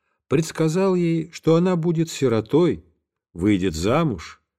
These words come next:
будет иметь семерых детей, назвал и имена всем им, потом лишится мужа. Как недалеки были эти предсказания,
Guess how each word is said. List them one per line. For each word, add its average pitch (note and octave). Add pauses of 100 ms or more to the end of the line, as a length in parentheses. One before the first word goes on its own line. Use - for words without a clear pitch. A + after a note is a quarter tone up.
будет D#3
иметь D#3
семерых C#3+
детей, C#3 (380)
назвал D3+
и E3+
имена D#3
всем G#2
им, D#2+ (800)
потом F3+
лишится C#3
мужа. F2+ (920)
Как E3+
недалеки E3
были C3+
эти A#2+
предсказания, C#3+